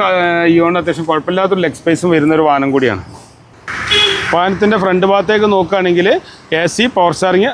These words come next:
ഫ്രണ്ടിലേക്ക് പവർ വിൻഡോ കൂടി വരുന്നുണ്ട്. എഞ്ചിൻ റൂം നോക്കുകയാണെങ്കിൽ നല്ല ഫിനിഷിംഗ് ആണ്. എഞ്ചിൻ പക്ക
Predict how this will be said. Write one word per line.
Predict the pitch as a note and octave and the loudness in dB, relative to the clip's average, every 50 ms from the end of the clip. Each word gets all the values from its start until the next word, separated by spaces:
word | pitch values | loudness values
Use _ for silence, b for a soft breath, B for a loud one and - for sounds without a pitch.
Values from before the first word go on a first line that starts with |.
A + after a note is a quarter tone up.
| - D#3 - | -4 -6 -4
ഫ്രണ്ടിലേക്ക് | E3 E3+ E3+ E3+ E3+ F3 F3 F3 F3+ D#3+ | -2 0 0 2 2 2 2 0 0 0
പവർ | E3+ D#3+ D#3 D#3+ | 0 0 2 2
വിൻഡോ | E3 E3+ E3 F3 E3 | 2 2 2 2 2
കൂടി | E3+ E3+ E3 | 4 4 2
വരുന്നുണ്ട്. | D3+ C3 B2+ C3 B2+ B2+ C#3 F#3+ B3 - - - - - - - - - - - - - - - - - - E3 E3+ | 2 2 2 0 0 0 0 0 -2 -4 -8 -16 -20 -18 -18 -16 -16 -16 -16 -16 -16 -16 -16 -14 -10 -4 -2 2 2
എഞ്ചിൻ | F3 F3+ F#3+ G#3 G#3+ | 4 4 4 4 4
റൂം | A3 A3 A3+ A3+ G#3+ | 4 4 4 2 2
നോക്കുകയാണെങ്കിൽ | G3 F3+ - G3+ F#3+ F#3+ F#3+ G3 G3 F#3+ F3 | 0 0 0 0 0 0 2 2 2 2 2
നല്ല | E3+ F3+ G3+ F#3+ - | 2 0 0 0 0
ഫിനിഷിംഗ് | F3+ E3 D#3+ - F3 F3+ F3 E3+ E3+ | 0 0 0 2 2 0 2 2 0
ആണ്. | E3 E3+ F#3+ F#3+ F3 D#3+ | 0 0 0 0 2 2
എഞ്ചിൻ | D#3 D3+ D#3 E3 D#3+ - D#3+ | 2 2 2 0 0 0 0
പക്ക | D3+ - - - F3+ | -2 -2 0 -2 0